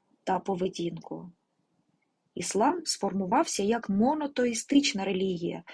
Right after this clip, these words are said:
тобто віра в одного Бога. Мусульмани вірять у те, що лише один всемогутній Бог —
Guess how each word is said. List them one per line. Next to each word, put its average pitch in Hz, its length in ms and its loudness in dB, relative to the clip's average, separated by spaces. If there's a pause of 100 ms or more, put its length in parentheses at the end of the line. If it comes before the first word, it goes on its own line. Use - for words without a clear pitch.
(180)
тобто 208 360 2
віра 254 360 4
в 226 100 2
одного 226 460 2
Бога. 180 420 -2 (500)
Мусульмани 196 600 2
вірять 247 360 4
у 185 60 -4
те, 247 220 4
що 208 200 2
лише 196 300 2
один 208 380 2
всемогутній 185 680 0
Бог — 220 320 2